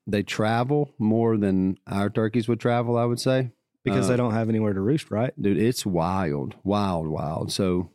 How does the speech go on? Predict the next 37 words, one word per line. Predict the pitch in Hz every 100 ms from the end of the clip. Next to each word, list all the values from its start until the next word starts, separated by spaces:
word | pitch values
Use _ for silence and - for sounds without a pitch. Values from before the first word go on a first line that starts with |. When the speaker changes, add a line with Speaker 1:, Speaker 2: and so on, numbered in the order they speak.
| -
Speaker 1:
we, | 101 123 -
we | 85 113
went | 110
to, | 92 - 127
uh, | 85 78 78
we | 101
went | 101
to |
Texas | - 110 98 92 -
last | 95 92 -
year, | 87 85 85 _
and | -
we | 95
did | 95
real | 85 90
well | 85 85 80
there. | 87 85 82 _ _ _ _ -
Uh, | 87 -
I |
don't | 107 82
remember. | 101 90 87 95
It | 113
was | 104 95
an | - 87
astronomical | 101 98 - 92 87 92 87 85
amount, | 80 82 82 82 - _ _
eighteen | 110 - 120
to | 107
twenty-one | 104 107 104 101
miles | 90 95 98 98
or |
something | 92 98 98
like | 92 85
that. | 98 -
We | 90
walked. | 87 80 85 95 - _
Speaker 2:
Wow. | 104 92